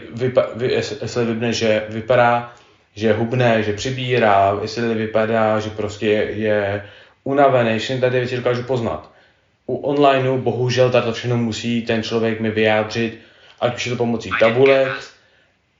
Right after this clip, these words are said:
mlč. Ať už je to pomocí tabulek, ať už je to pomocí,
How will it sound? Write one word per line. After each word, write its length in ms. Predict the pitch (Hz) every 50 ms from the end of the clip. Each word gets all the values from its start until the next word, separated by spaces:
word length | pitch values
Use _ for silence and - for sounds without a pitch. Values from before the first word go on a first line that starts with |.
| _ _ _ _ _ _
mlč. 360 | - 104 104 113 113 - - 139 135 104 - - - - - - - -
Ať 140 | - 127 123
už 80 | 127 127
je 60 | 127
to 80 | 120
pomocí 420 | - 127 120 117 117 - - - -
tabulek, 500 | 117 117 120 131 143 147 147 151 151 - - - - - _ _ _ -
ať 140 | 120 123 131
už 120 | 131 127
je 60 | 127 117
to 80 | 123
pomocí, 880 | 107 - 117 113 113 110 107 - - 127 123 117 110 110 110 107 -